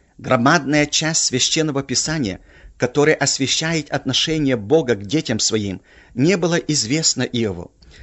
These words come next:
Ценность этой книги заключается в том, как Иов старался превозмочь себя,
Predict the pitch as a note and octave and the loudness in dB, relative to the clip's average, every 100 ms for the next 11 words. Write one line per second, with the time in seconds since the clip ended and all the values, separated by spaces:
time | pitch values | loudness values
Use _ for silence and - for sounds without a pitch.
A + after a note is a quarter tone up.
0 | - - - E3+ F3+ E3+ - C#3 C#3+ C#3 | -20 -4 2 2 2 0 -2 -2 -4 0
1 | D#3 D3+ C#3 C3+ B2+ B2 D3 D3 C#3 - | -2 0 0 -2 -2 -4 -2 0 0 -2
2 | B2 - E3+ D#3 - _ - - - - | -6 -6 -6 -6 -8 _ -20 -20 -6 0
3 | C3+ - E3 F3+ E3 - - C3+ D#3 E3+ | 0 -2 0 0 0 -4 -2 0 0 0
4 | - D3+ - C#3 C3 A#2 C#3 D#3+ - D#3 | -2 -4 -2 0 2 2 0 0 0 -2
5 | C#3+ A#2 | -2 -4